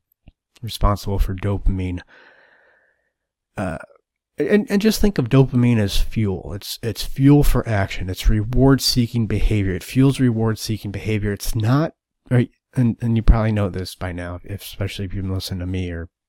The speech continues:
if you're into psychology, it, you don't get dopamine as,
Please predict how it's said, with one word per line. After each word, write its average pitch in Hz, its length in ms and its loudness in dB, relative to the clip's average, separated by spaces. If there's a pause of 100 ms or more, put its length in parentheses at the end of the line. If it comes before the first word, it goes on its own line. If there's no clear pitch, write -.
(220)
if 113 180 -2
you're 110 80 0
into 98 140 0
psychology, 90 640 -6
it, 90 140 -12
you 127 180 -4
don't 123 240 4
get 117 220 0
dopamine 104 640 0 (1500)
as, 101 340 0